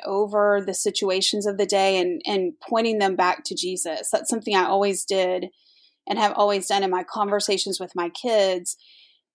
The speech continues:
is i-, instead of getting kinda caught up in the drama, I help my kids process how to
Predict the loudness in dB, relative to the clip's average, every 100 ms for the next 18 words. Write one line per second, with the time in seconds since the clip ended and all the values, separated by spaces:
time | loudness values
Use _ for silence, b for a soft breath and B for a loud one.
0 | _ -2 0 -2 -6 -10 _ -4 0 2
1 | 4 4 2 2 2 2 0 -2 -4 _
2 | -8 -2 -2 -2 -2 0 2 2 2 0
3 | -2 -4 0 2 2 2 -2 -4 -8 -14
4 | _ _ _ -4 -2 0 0 0 -2 0
5 | 2 4 2 -2 -8 0 2 2 2 2
6 | 2 -4 -4 2 4 4 4 0 0 0
7 | 2 4 2 0